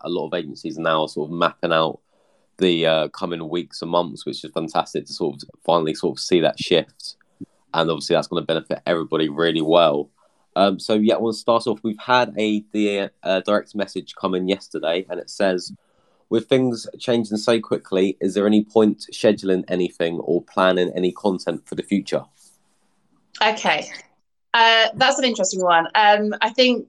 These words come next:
Speaker 2: you know, a couple of thoughts on that. Um, first and foremost, you know, we, we spoke at the beginning of all of this about, um, you know, with,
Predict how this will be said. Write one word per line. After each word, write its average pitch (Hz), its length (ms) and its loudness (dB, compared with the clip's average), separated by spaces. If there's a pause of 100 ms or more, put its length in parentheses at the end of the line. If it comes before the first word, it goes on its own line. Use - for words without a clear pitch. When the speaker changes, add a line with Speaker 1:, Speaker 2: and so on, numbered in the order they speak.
Speaker 2:
you 208 140 0
know, 190 100 6 (160)
a 220 60 2
couple 240 300 2
of 190 260 10
thoughts 185 460 4
on 175 180 0
that. 160 300 2 (480)
Um, 196 500 2 (440)
first 269 320 4
and 254 100 0
foremost, 208 760 4
you 208 80 4
know, 180 140 6
we, 202 120 0
we 214 140 6
spoke 208 400 4
at 208 60 0
the 190 60 -4
beginning 190 320 4
of 180 80 4
all 175 140 6
of 165 60 6
this 170 200 2
about, 175 480 4
um, 170 520 0 (220)
you 196 120 0
know, 175 140 2
with, 175 280 2